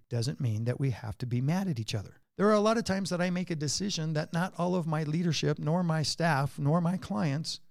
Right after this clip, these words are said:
agree with. There are times that they do things that I don't necessarily agree with. There's times that sometimes I want to go one direction and they say, "No, we don't agree," and I concede and we go a different direction than what I wanted to go,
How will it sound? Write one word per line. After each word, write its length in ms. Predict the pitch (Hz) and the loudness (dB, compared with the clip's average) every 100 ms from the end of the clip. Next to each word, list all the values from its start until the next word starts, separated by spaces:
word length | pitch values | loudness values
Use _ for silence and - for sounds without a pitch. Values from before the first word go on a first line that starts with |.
| - | -4
agree 260 | 165 226 | 2 2
with. 260 | 185 113 - _ _ _ | 2 -2 -8 _ _ _
There 140 | 135 135 | 2 2
are 80 | |
times 400 | 143 135 143 180 | 2 2 0 0
that 240 | 151 151 147 | 0 0 0
they 140 | 160 | 0
do 240 | 147 180 214 | 2 2 2
things 300 | 143 131 127 | 0 -2 -2
that 120 | 147 | 0
I 120 | 190 | -2
don't 120 | 185 | -2
necessarily 580 | 143 123 127 135 127 123 | -4 -2 -2 -2 0 -2
agree 260 | 113 117 110 | -2 -2 -2
with. 180 | 110 | -4
There's 180 | 151 160 | -2 -2
times 400 | - 190 208 202 | -2 -2 -2 -2
that 140 | 160 - | -4 -4
sometimes 420 | 190 175 170 160 - | -6 -4 -4 -4 -2
I 160 | 147 175 | 0 2
want 320 | 139 156 - | 2 0 -2
to 100 | 156 | 0
go 140 | 156 | 0
one 260 | 139 135 170 | 2 0 0
direction 460 | 147 143 165 170 | 2 2 0 0
and 120 | 156 135 | 0 0
they 120 | 143 | 0
say, 200 | - 147 | -2 -2
"No, 340 | 143 165 190 - | -2 -2 -2 -6
we 100 | 165 | -2
don't 220 | 185 190 160 | 0 2 0
agree," 460 | 139 147 196 202 - | 0 2 2 0 -4
and 140 | 147 160 | -2 0
I 140 | 170 | 0
concede 540 | 165 131 - 175 208 | 0 -2 -2 0 0
and 140 | 165 156 | 0 -2
we 80 | 170 | 0
go 360 | 151 156 175 - | 2 0 0 -6
a 80 | 151 | -6
different 320 | 135 123 135 | 0 0 2
direction 420 | 131 127 123 - 135 | 0 2 0 0 0
than 140 | 135 | 0
what 160 | 143 - | 0 -2
I 140 | 123 | -2
wanted 280 | 123 120 131 | 0 0 -2
to 60 | 170 | -4
go, 280 | 165 104 | -4 -6